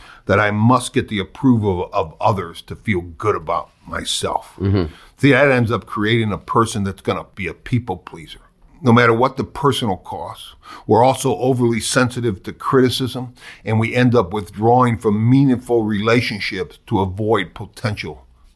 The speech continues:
Speaker 1: disapproval.
Speaker 2: Right.
Speaker 1: Keep digging on these truths. Some of us have a fear of punishment.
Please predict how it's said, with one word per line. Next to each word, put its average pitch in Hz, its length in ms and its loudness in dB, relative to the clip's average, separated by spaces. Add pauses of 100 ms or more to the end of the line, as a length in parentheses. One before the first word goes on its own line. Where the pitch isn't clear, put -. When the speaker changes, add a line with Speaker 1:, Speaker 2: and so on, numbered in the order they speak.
Speaker 1:
disapproval. - 720 -4 (120)
Speaker 2:
Right. 95 300 -2 (460)
Speaker 1:
Keep 113 260 0
digging 123 320 2
on 107 160 0
these 104 260 -8
truths. - 460 -6
Some 151 200 4
of 120 120 4
us 110 140 2
have 101 160 -2
a 95 60 -6
fear 113 260 0
of - 180 -4
punishment. - 480 -6